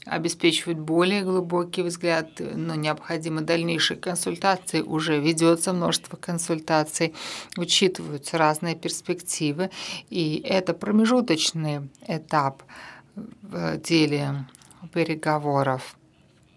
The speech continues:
И какова точка зрения ваша, уважаемые участники дискуссии, чего по-прежнему недостаёт глобальному цифровому договору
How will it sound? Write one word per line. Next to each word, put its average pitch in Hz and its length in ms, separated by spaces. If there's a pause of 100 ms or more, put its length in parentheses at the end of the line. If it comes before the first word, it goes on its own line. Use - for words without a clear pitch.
(920)
И 147 420 (800)
какова 202 1160
точка 208 440
зрения 190 880 (180)
ваша, 196 520 (180)
уважаемые 143 760 (600)
участники 170 800
дискуссии, 170 840
чего 190 640
по-прежнему 185 880
недостаёт 175 840
глобальному 151 720
цифровому 151 640
договору 170 840